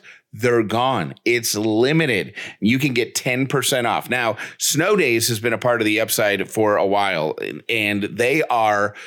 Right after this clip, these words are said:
the greatest thing. They are all the things that you love, the taste, the convenience, the, the, uh, excitement of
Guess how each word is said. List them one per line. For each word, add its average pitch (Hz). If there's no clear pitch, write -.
the 107
greatest 123
thing. -
They 127
are 156
all 151
the 139
things 131
that 123
you 120
love, 87
the 92
taste, 135
the 104
convenience, 120
the, 92
the, 92
uh, 67
excitement 165
of 113